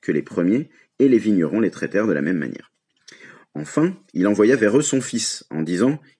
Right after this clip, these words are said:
Ils auront du respect pour mon fils. » Mais quand les vignerons virent le fils, ils dirent entre eux : « Voici l'héritier, venez, tuons-le, et emparons-nous de son héritage. » Et ils se saisirent de lui, le jetèrent hors de la vigne et le tuèrent.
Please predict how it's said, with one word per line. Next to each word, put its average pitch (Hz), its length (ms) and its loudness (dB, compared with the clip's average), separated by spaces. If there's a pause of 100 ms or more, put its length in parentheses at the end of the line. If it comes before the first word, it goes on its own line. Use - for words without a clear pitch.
(100)
Ils 127 320 4
auront 107 220 4
du 113 100 0
respect 95 360 0
pour 98 180 -2
mon 90 100 0
fils. » - 400 -14 (360)
Mais 101 140 2
quand 175 160 0
les 156 80 4
vignerons 110 460 2
virent 95 240 2
le 82 80 2
fils, 160 480 -6
ils 104 180 -2
dirent 80 320 -2
entre 85 320 -4
eux : « 156 120 0 (180)
Voici 120 480 0
l'héritier, 87 420 0
venez, 107 240 0
tuons-le, 110 540 0 (320)
et 92 80 2
emparons-nous 104 560 0
de 120 120 0
son 110 200 -2
héritage. » 87 560 -4 (540)
Et 113 120 6
ils 139 240 4
se 104 160 0
saisirent 98 320 -2
de 82 80 0
lui, 69 240 -2
le 98 180 2
jetèrent 85 600 0
hors 98 240 0
de 82 80 2
la 71 100 0
vigne 104 300 -4 (100)
et 82 80 -2
le 107 180 2
tuèrent. - 440 -6